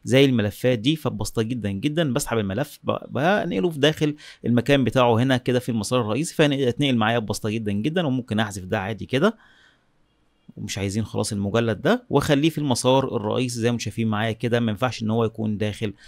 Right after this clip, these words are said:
مجلد. طيب لو استخدمت الونر مش هيحصل معايا الكلام ده خالص، وما تشغلش بالك بالكلام ده. لو استخدمت الونر كل عليه بتقول اكستراكت هير،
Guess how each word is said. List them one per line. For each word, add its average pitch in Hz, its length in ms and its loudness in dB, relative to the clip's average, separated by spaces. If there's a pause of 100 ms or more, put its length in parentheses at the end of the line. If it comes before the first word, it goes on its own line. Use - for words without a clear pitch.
(140)
مجلد. 110 460 2 (220)
طيب 123 260 4
لو 147 140 8
استخدمت 185 420 6
الونر 185 360 6
مش 165 180 0
هيحصل 156 280 2
معايا 131 160 0
الكلام 131 240 0
ده 123 80 2
خالص، 135 360 0
وما 123 360 2
تشغلش 120 360 -2
بالك 120 160 0
بالكلام 117 360 0
ده. 123 100 2
لو 120 100 2
استخدمت 117 560 -2
الونر 135 320 2
كل 131 200 0
عليه 113 140 0
بتقول 113 220 -4
اكستراكت - 420 -6
هير، 139 260 0